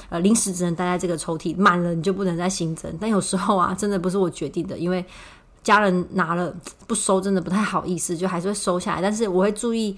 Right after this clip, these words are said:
保存期限，然后在保存期限前就慢慢的吃，不会一次把它吃完。那我几乎不买零食。为什么讲几乎呢？其实之前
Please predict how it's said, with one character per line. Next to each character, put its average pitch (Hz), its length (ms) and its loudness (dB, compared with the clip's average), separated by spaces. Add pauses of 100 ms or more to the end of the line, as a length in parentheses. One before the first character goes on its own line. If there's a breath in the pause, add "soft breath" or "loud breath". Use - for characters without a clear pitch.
(160 loud breath)
保 175 160 2
存 185 200 0
期 208 200 -4
限， 185 320 -2
然 175 100 0
后 180 40 -2
在 202 180 0
保 175 160 0
存 190 100 2
期 185 140 0
限 214 160 0
前 165 260 -2
就 185 100 -2
慢 208 220 2
慢 202 220 2
的 165 100 -2
吃， - 240 -4
不 175 120 -4
会 208 100 -2
一 226 100 -2
次 208 180 0
把 175 120 -6
它 175 280 2 (240 loud breath)
吃 - 300 -4
完。 170 180 -6 (280 loud breath)
那 262 100 0
我 285 100 6
几 240 280 2
乎 285 340 0 (180)
不 277 140 -2
买 180 220 0
零 160 200 -4
食。 147 300 -4
为 269 100 0
什 254 80 -2
么 220 80 2
讲 180 160 -2
几 170 220 -4
乎 175 200 -6
呢？ 165 140 -4
其 196 140 -4
实 254 60 -2
之 269 120 -2
前 180 320 0